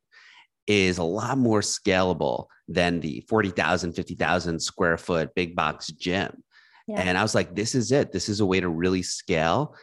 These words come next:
Speaker 1: and focus on our mission, which is to build healthier communities around the globe." And that's really how Pure Green was started.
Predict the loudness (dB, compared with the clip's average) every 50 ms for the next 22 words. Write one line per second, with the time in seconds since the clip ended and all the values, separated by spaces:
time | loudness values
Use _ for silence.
0 | -20 _ _ _ _ -2 0 0 0 0 2 2 0 2 0 -2 -2 0 2 2
1 | 2 4 2 2 2 2 0 0 -2 -4 -6 -8 -8 -2 2 2 2 2 0 -2
2 | 0 0 0 0 0 -2 -4 -2 -2 0 2 2 2 2 2 2 2 0 -2 -2
3 | -2 0 2 2 2 2 0 0 0 2 2 4 2 2 0 -2 -2 -2 -2 -4
4 | -8 -12 -6 -2 2 2 2 2 2 0 0 0 -2 -2 -2 0 0 0 0 0
5 | 0 -2 -4 -2 0 0 0 0 0 -4